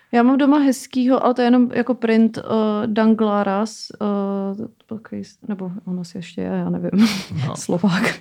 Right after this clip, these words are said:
Speaker 2: Aha.
Speaker 1: A mám Masaryka s takovým hezkým hrudníkem, kde tady má jakoby kérku.
Speaker 2: Masaryk, jako
Speaker 1: Jo.
Speaker 2: Garik, tatíček.
Speaker 1: Tatíček, no,
Speaker 2: Aha.
Speaker 1: tak toho mám doma a ten,
Speaker 2: <laughs>
Speaker 1: ten teda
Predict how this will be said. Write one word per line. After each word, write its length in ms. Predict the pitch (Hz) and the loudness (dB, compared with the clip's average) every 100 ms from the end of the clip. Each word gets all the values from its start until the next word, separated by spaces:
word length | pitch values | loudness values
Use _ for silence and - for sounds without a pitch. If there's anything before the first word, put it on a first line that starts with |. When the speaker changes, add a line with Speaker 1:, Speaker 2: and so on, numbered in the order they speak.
| - | -8
Speaker 2:
Aha. 360 | 123 - - - | -4 -4 -4 0
Speaker 1:
A 40 | 214 | 4
mám 160 | 208 | 6
Masaryka 640 | 214 208 220 208 208 190 196 | 6 4 -2 -2 0 0 -2
s 240 | 208 - | -8 -16
takovým 360 | 202 202 202 196 | -14 -8 -8 -8
hezkým 560 | 196 202 - 208 202 - | -10 -12 -10 -8 -8 -8
hrudníkem, 720 | 196 196 190 202 196 196 196 196 | -10 -8 -6 -6 -6 -8 -8 -12
kde 160 | 196 | -18
tady 160 | 190 190 | -16 -14
má 180 | 190 185 | -12 -12
jakoby 520 | 190 190 196 196 202 | -14 -14 -12 -12 -12
kérku. 680 | 202 190 196 - 190 185 190 | -14 -14 -14 -16 -16 -14 -14
Speaker 2:
Masaryk, 580 | 135 120 135 - 190 131 | -10 -6 -6 -4 -4 -4
jako 160 | 131 - | -4 -4
Speaker 1:
Jo. 80 | - | 0
Speaker 2:
Garik, 460 | 165 170 131 - | 0 0 -4 -10
tatíček. 580 | - 143 - 170 170 156 | -10 -10 -10 -12 -10 -8
Speaker 1:
Tatíček, 480 | 226 226 233 196 185 | -6 -4 -4 -6 -6
no, 220 | 190 185 226 | -6 -4 -6
Speaker 2:
Aha. 80 | |
Speaker 1:
tak 200 | - 214 | -4 -4
toho 200 | - 202 | -4 -2
mám 200 | 208 196 | 0 0
doma 440 | 202 196 190 202 - | 0 0 -2 -4 -6
a 80 | 196 190 190 190 190 190 - | -6 -4 -4 -4 -6 -10 -10
ten, 280 | 202 190 196 240 165 | -6 -2 -2 -2 -4
Speaker 2:
<laughs> 180 | - | -6
Speaker 1:
ten 340 | - 233 214 202 | 0 4 4 2
teda 460 | 208 196 190 196 | -2 -4 -4 -6